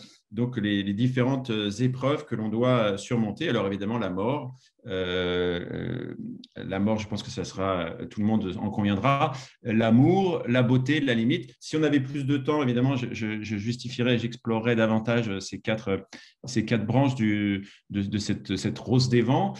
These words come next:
Euh, la, la, l'important ici, c'est de voir que derrière ces expériences de la mort, de la limite, de la beauté et de l'amour, il y a des phénomènes qui signalent l'existence de ces points cardinaux et des émotions très fortes qui viennent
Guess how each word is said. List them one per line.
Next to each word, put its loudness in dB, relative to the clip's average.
Euh, 2
la, 0
la, 2
l'important -2
ici, 0
c'est -4
de 0
voir -2
que -2
derrière 2
ces -6
expériences 0
de -4
la -2
mort, -2
de -6
la -2
limite, -2
de -6
la -6
beauté -2
et 2
de -4
l'amour, 2
il 4
y 8
a 6
des 4
phénomènes 4
qui -6
signalent 0
l'existence 0
de -2
ces -4
points -2
cardinaux 0
et 2
des 2
émotions 0
très -8
fortes -6
qui -2
viennent 2